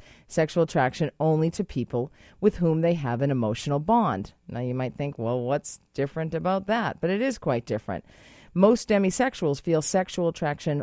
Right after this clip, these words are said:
rarely compared to the general population, and some have little to no interest in sexual activity. So you might be walking down the street and just look at somebody and think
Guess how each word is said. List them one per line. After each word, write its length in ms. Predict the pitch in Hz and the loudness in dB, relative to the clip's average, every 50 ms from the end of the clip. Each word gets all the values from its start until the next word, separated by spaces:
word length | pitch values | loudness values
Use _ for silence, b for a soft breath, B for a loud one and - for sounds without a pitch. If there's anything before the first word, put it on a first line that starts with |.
| - - | -4 -4
rarely 760 | 139 131 156 190 254 294 285 262 202 139 113 101 98 98 135 - _ - | 0 4 6 6 6 6 6 4 2 2 0 0 -2 -4 -6 -12 _ -6
compared 460 | - 175 165 - 190 214 214 214 208 | -4 -2 -2 2 2 2 2 2 0
to 100 | - 202 | -2 -2
the 80 | 175 | -2
general 340 | 156 - 156 135 135 135 131 | 0 0 0 0 0 -2 -4
population, 880 | 123 - 143 117 117 - 127 117 113 92 104 - - 123 123 160 214 214 B B B B B B B B B B | -2 -2 -2 -2 -2 -4 -4 -4 -2 -2 -4 -4 -4 -2 0 0 0 -2 B B B B B B B B B B
and 180 | 175 196 202 - | 4 4 4 4
some 320 | - - 214 214 202 208 | 4 2 2 4 4 2
have 220 | 202 196 175 160 156 | 2 2 2 2 2
little 440 | 151 160 190 202 190 175 170 190 - | 2 2 4 4 4 4 2 0 -2
to 180 | - - 190 | -2 0 2
no 200 | 180 185 180 180 | 4 4 4 4
interest 380 | 196 233 151 - 185 143 - - | 2 0 0 0 0 0 0 -2
in 80 | 151 139 | -2 0
sexual 380 | - 156 135 - - 151 135 | 0 -2 -2 -2 -2 0 0
activity. 640 | 117 113 - - - 208 190 143 123 95 76 - - _ B B B B B B B B - | 0 -2 -2 -2 -2 -2 0 0 -2 -2 -2 -4 -8 _ B B B B B B B B -2
So 420 | - 254 240 233 226 226 - - _ | 2 4 6 8 8 6 6 2 _
you 180 | - 208 247 262 | -2 0 2 2
might 240 | 262 294 330 302 - | 2 2 0 0 -2
be 80 | 269 | 0
walking 380 | 247 220 220 214 214 - 214 202 | 2 4 4 2 2 0 0 0
down 160 | 196 190 180 | 2 2 2
the 60 | 180 | 0
street 420 | - - - 240 240 240 233 - - | 0 0 0 0 0 0 0 -2 -4
and 180 | 165 151 143 - _ _ _ _ _ _ _ - 165 160 | -4 -4 -6 -8 _ _ _ _ _ _ _ -12 -10 -6
just 220 | 180 190 185 - | -4 -4 -4 -2
look 160 | 175 196 190 226 | -2 -2 -2 -2
at 100 | - - | -2 0
somebody 440 | 220 202 208 190 196 185 185 180 | 0 0 2 2 0 0 0 0
and 140 | 165 156 147 | 0 0 0
think 380 | - 156 147 135 135 - - | 0 -2 -2 -2 -4 -6 -12